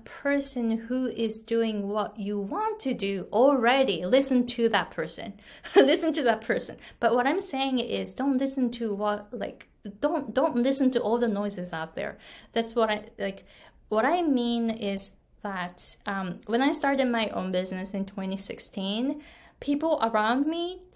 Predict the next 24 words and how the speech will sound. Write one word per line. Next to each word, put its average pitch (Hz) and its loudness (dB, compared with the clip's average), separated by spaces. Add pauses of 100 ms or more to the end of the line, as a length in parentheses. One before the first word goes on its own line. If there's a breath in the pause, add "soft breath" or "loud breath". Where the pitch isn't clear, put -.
(200)
said, 240 0
like, 208 -4
all 339 6
kinds 294 -4
of 233 -2
stuff. - -8 (320 loud breath)
Like, 208 -2 (840 soft breath)
like, 208 0 (280)
I 247 2
was 285 6
looking 269 2
for 254 4
a 226 4
way 220 2
to 220 -2
reach 196 -6
six - -8
figures, 196 -4
right? 190 0
And 220 -6
then 214 -4
I 208 -2
actually 220 -4
talked 202 -8